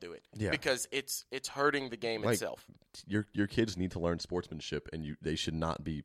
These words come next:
Speaker 2: learning it from N F L players. They should be learning it from, you know,
Speaker 1: Your
Speaker 2: experience
Speaker 1: pee-wee coaches,
Speaker 2: and,
Speaker 1: your
Speaker 2: yeah.
Speaker 1: experience, your parents, your friends, everyone. That's who. That's where you learn it,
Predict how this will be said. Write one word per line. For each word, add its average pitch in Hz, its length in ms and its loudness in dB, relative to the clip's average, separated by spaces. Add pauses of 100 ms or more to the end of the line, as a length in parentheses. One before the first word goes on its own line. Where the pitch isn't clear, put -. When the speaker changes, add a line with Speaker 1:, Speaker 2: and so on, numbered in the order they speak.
(140)
Speaker 2:
learning 78 420 -4
it 73 180 -6
from 76 420 -4 (260)
N 87 80 0
F 78 100 -4
L 85 80 4
players. 71 240 -2
They 71 60 -8
should - 80 -10
be 85 80 -2
learning 82 400 0
it - 100 -6
from, 73 340 -6 (240)
you 87 120 -2
know, 64 160 -4 (100)
Speaker 1:
Your 143 200 2
Speaker 2:
experience 147 640 8
Speaker 1:
pee-wee 131 80 2
coaches, 104 240 -2
Speaker 2:
and, 107 160 4
Speaker 1:
your 104 100 0
Speaker 2:
yeah. 127 120 8
Speaker 1:
experience, 170 720 0
your 123 80 -6
parents, 156 640 0
your 131 140 -6
friends, 160 560 0 (100)
everyone. 156 580 0
That's 147 300 6
who. - 220 -4
That's 175 260 8
where 226 140 0
you 185 160 -6
learn 143 260 2
it, - 100 -12